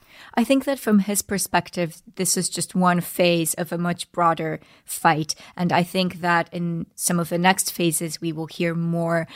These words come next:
about money and investments, because what I heard in, in Hungary when I was there last week is that they really, really want money. They want E U money. They have no access to their recovery funds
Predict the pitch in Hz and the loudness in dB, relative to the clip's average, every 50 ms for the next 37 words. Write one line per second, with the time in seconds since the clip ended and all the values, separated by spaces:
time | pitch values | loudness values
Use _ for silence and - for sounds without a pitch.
0 | - - - _ - 175 170 165 160 165 - 175 175 175 180 175 170 165 160 - | -20 -20 -8 _ -4 0 2 2 0 2 0 0 0 2 2 2 0 0 -4 -6
1 | - 170 165 165 165 156 165 165 - - - 170 160 160 160 160 - - - 170 | -6 -8 -6 -6 -6 -4 -6 -6 -6 -4 -4 -4 -4 -4 -6 -8 -8 -10 -12 -14
2 | - - - 180 165 165 156 - - - - - - - - _ _ 165 165 175 | -16 -10 -6 -4 -4 -2 -4 -4 -6 -8 -14 -18 -20 -20 -20 _ _ -8 0 0
3 | 175 165 - _ _ - 175 175 175 170 165 165 - - 196 196 185 180 170 - | 0 0 0 _ _ -6 -4 -4 -2 -4 -4 -6 -2 2 4 6 6 6 4 2
4 | 170 170 165 160 - 165 - - 196 196 185 185 180 175 165 165 160 160 165 165 | -2 -4 -4 -4 -4 -6 -4 0 0 0 2 2 0 0 -2 -2 -4 -4 -4 -4
5 | 165 160 - 165 170 165 156 143 165 - - - 185 202 202 185 - - - - | -4 -2 -2 -2 -2 0 0 0 0 -2 -4 0 0 2 2 0 -2 -8 -16 -20
6 | - - - - 190 165 - - 170 165 160 160 - - - _ _ - 180 175 | -20 -14 -4 -2 -2 -2 0 0 2 2 2 0 -2 -8 -20 _ _ 2 2 2
7 | 160 160 156 175 196 190 180 180 175 160 170 165 165 156 156 160 165 165 160 - | 2 0 2 6 6 6 6 6 4 4 2 0 0 -2 -4 -4 -4 -4 -6 -6
8 | - 165 165 160 160 156 156 160 180 180 170 165 170 165 160 - 185 180 175 170 | -6 -8 -6 -6 -6 -6 -8 -6 -4 -4 -2 -2 -2 -4 -4 0 2 2 4 4
9 | 175 175 170 170 160 165 165 175 190 175 156 180 180 185 196 196 - 175 175 175 | 2 2 0 0 -2 -4 -6 -6 -6 -4 2 4 6 6 6 6 4 0 -4 -4
10 | - - - 170 165 156 - - 180 - 170 165 160 160 - - - 208 190 202 | -4 -4 -4 -4 -6 -8 -6 -8 -4 -4 -4 -4 -4 -6 -10 -6 -4 -4 -2 -2
11 | 190 180 175 - - 180 170 170 165 - | -2 -2 -4 -4 -4 -2 -2 -2 -2 -4